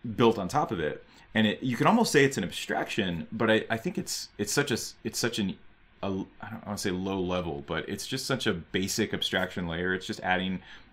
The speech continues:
little bit of value on top of Paramiko. I, I don't recommend, um, I'm gonna put not recommended.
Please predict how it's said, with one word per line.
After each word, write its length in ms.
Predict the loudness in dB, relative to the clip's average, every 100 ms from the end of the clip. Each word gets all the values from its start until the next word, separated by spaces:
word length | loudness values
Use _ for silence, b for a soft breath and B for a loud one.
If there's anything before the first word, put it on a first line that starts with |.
| _ 2
little 300 | 6 8 6
bit 180 | 4
of 80 | 2
value 300 | 0 -2 0
on 100 | -2
top 200 | -4 -8
of 100 | -4
Paramiko. 560 | -2 0 -2 0 2 2 B B B -8 -4
I, 160 | -2 4
I 120 | 6
don't 260 | 8 6 2
recommend, 680 | -4 -2 -2 0 -2 -2 -4 -2
um, 320 | 0 0 -2
I'm 60 | -4
gonna 100 | -4
put 240 | -6 -8
not 260 | -4 -6 -4
recommended. 680 | -6 -4 -2 -2 -4 -6